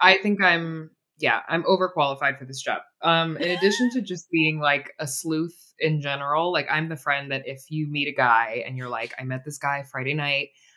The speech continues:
I don't know his name. All I know is that he went to U C L A and he played lacrosse." That's all I need. I will find them. Like, I don't need, or he was wearing a yellow shirt. I will find him. Like, that's my job.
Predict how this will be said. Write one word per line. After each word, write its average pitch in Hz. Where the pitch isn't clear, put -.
I 156
don't 151
know 170
his 180
name. 165
All 156
I 165
know 156
is 143
that 143
he 160
went 147
to 147
U 156
C 175
L 170
A 143
and 139
he 135
played 131
lacrosse." -
That's -
all 139
I 117
need. 76
I 156
will 156
find 123
them. 62
Like, 156
I 165
don't 185
need, 165
or 151
he 175
was 151
wearing 147
a 139
yellow 135
shirt. -
I 165
will 180
find 160
him. -
Like, 147
that's 160
my 143
job. 135